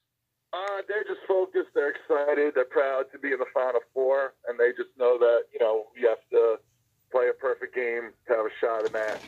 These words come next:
in that contest. Uh, of course, it's unfortunate, um, in my opinion, that they're not gonna have the opportunity to play at the county center. Uh, but as of right now, you know, they're not feeling sorry for themselves about that. They're focused on doing everything we possibly can to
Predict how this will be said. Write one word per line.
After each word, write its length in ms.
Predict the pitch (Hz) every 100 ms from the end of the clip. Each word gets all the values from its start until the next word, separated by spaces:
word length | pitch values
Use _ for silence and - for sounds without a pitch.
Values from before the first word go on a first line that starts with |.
| -
in 80 | 120
that 180 | 113 -
contest. 500 | 127 110 - 120 - -
Uh, 340 | 110 104 104 107
of 140 | -
course, 260 | - 127 113 _ _ _ _ _ -
it's 120 | -
unfortunate, 720 | 127 - 135 131 156 156 - _ _ -
um, 440 | 113 110 107 107 104 _ 123
in 80 |
my 160 | 117 120
opinion, 380 | - 120 117 117
that 260 | 113 104 -
they're 100 | 120
not 140 | 110 104
gonna 80 | 110
have 60 |
the 100 | 113
opportunity 400 | 104 110 127 110
to 60 | -
play 100 | 113
at 60 |
the 60 | -
county 300 | - 113 107 -
center. 300 | 123 104 104 - - _ _ _
Uh, 420 | 113 107 101 104 104
but 140 | 107 95 120
as 120 | 113 110
of 100 | 107
right 200 | 113 113
now, 360 | 110 104 107 104
you 60 | 107
know, 200 | 95 101 -
they're 80 | 113
not 160 | 107 -
feeling 180 | 110 98
sorry 220 | 120 107 104
for 60 |
themselves 400 | 110 _ 107 101
about 240 | 110 104 -
that. 240 | 110 101
They're 140 | - -
focused 380 | 101 - 104 -
on 200 | 110 104 - _ _ _ _ _
doing 140 | 120
everything 280 | 117 113 117
we 60 | 110
possibly 400 | 120 110 104 113
can 320 | - 113
to 60 | 107